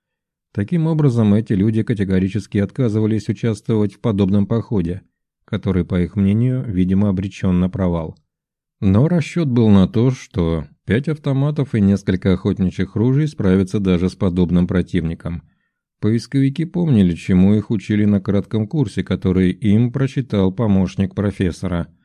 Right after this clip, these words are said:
Он рассказал о том, что на демона лучше охотиться днем. По крайней мере, достаточно кого-нибудь выпустить на улицу, чтобы он несколько раз перебежал от дома к дому.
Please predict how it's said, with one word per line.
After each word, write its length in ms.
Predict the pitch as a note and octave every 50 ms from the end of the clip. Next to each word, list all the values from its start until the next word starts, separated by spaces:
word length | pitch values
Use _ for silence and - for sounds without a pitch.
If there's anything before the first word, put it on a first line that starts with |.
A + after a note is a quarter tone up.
| _ _ _ _ _ _ _ -
Он 200 | F#2+ F#2 F#2 F#2+
рассказал 480 | F#2+ F#2 - - F#2 F2 F2 F#2 F#2
о 60 | F#2 F2
том, 240 | - A2 G#2+ A2
что 340 | G2+ - - - F2+ E2+ E2+
на 180 | E2 F2 F2+ F2
демона 400 | E2+ A#2 B2 A#2 A2+ A2 G#2 G2
лучше 320 | F#2+ G#2+ A2 - - -
охотиться 500 | A2+ G2 - A#2+ A2+ A#2 A2 - - A2+
днем. 480 | G#2+ G#2 A#2+ B2 A2+ F2+ D#2+ F2 - _ _ _ _ _ _ _
По 100 | - F#2+
крайней 440 | E2+ - F#2+ F2 F2 F2 E2+ E2+ E2+
мере, 340 | E2+ F2 F2+ F#2+ G2 G#2 G#2+
достаточно 840 | G2+ G2+ G2+ G2 - B2+ B2 B2+ A#2 - - A#2 A#2 A2+ G#2+ - _ _ _ _ _ _ _
кого-нибудь 560 | - A2 G#2 G#2 G#2+ G#2+ A2 G#2 A2 G#2 -
выпустить 540 | A2 A#2+ C3+ C3+ C3 B2 - - A#2+ A2+ -
на 160 | A2+ A2+ A#2+
улицу, 400 | C3 C3+ C#3 C3+ - - - A#2
чтобы 360 | - - - A2 G#2+ G#2 G#2+
он 140 | G#2+ G2+ G2
несколько 540 | G2 G#2+ G#2 - - A2+ G#2 - - A2 G2
раз 220 | G2 G2 F#2 -
перебежал 640 | - G2 F#2 F2+ E2+ F#2 F2+ E2 F2+ G2 G#2 G2+ G2+
от 160 | G2+ F#2+ F#2
дома 240 | F#2+ F#2 F#2 G2 G2+
к 100 | G#2+ G#2
дому. 420 | G2+ F2+ D#2+ D#2 D#2 D#2 D2+ -